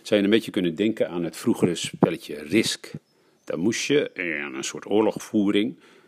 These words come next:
iedere keer posities innemen met de verschillende poppetjes. Ja, en veronderstellingen van deze school zijn dat er dus strategieën zijn te maken die generiek zijn. En, eh, algemeen van toepassing,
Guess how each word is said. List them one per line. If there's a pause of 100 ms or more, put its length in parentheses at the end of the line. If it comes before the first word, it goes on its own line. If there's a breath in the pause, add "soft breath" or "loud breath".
(140 soft breath)
iedere
keer
posities
innemen (160)
met
de
verschillende
poppetjes. (1300 loud breath)
Ja,
en
veronderstellingen
van
deze
school
zijn (300 loud breath)
dat
er
dus
strategieën
zijn
te
maken
die
generiek
zijn. (920 soft breath)
En,
eh, (320)
algemeen
van
toepassing,